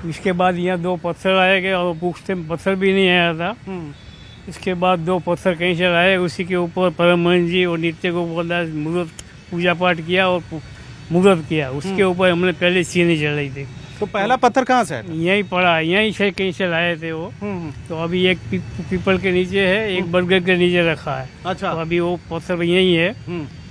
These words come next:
Speaker 1: तो सब पूजा भी कर रहे हैं उसके।
Speaker 2: हम्म।
Speaker 1: इसके ऊपर शिवलिंग लगा दिया हमने।
Speaker 2: हाँ।
Speaker 1: तो सब लोग पूजा भी उसकी हो रही है।
Speaker 2: हम्म।
Speaker 1: उसके बाद अब दस पन्द्रह दिन के बाद एक गाड़ी पत्थर आई।
Speaker 2: हम्म।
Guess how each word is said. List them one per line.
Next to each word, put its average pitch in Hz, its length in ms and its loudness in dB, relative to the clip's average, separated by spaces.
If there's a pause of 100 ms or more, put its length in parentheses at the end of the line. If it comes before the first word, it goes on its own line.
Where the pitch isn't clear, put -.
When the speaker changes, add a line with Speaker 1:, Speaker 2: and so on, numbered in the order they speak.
(180)
Speaker 1:
तो 170 100 -10
सब 180 300 -6
पूजा 190 260 2
भी 190 160 4
कर 170 120 0
रहे 170 160 4
हैं 165 80 4
उसके। 156 360 -4
Speaker 2:
हम्म। 180 500 -8 (360)
Speaker 1:
इसके 175 200 -4
ऊपर 175 240 0
शिवलिंग 180 520 0
लगा 170 300 0
दिया 165 340 2
हमने। 165 240 -2 (220)
Speaker 2:
हाँ। 160 260 -6 (140)
Speaker 1:
तो 180 60 -10
सब 180 280 -6
लोग 190 160 -2
पूजा 185 340 0
भी 180 180 2
उसकी 170 200 -4
हो 165 260 2
रही 160 240 0
है। 175 240 -4
Speaker 2:
हम्म। 175 200 -8 (560)
Speaker 1:
उसके 190 180 -2
बाद 190 340 2
अब 180 240 0
दस 185 200 2
पन्द्रह 190 340 0
दिन 190 200 0
के 190 100 -2
बाद 185 320 0
एक 180 160 2
गाड़ी 180 240 2
पत्थर 170 380 -2
आई। 185 340 -2
Speaker 2:
हम्म। 190 160 -12